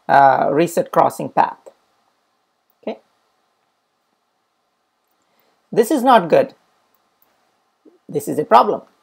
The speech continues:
So either, what should we do with that? Either we just, uh,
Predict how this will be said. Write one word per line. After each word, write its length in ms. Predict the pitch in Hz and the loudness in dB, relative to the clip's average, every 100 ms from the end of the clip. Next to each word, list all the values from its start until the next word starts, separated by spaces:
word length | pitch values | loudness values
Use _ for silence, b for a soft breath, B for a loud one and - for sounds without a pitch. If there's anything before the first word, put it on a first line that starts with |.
| _ _ _ _ _ _ _ _ _ _ | _ _ _ _ _ _ _ _ _ _
So 160 | - | 0
either, 280 | 151 151 143 180 | 2 2 -2 0
what 260 | 160 180 | 2 2
should 200 | - 165 | 0 -4
we 80 | 156 | -2
do 140 | 165 | 0
with 180 | 277 247 | -2 -2
that? 340 | 143 - - _ _ _ _ _ _ _ _ _ _ _ - | -2 -2 -6 _ _ _ _ _ _ _ _ _ _ _ -8
Either 420 | 147 - - 320 _ _ _ _ - | -4 0 0 -2 _ _ _ _ -8
we 180 | 262 | -6
just, 440 | - 262 147 - - | -4 -4 -6 -8 -2
uh, 260 | 139 131 | -2 -2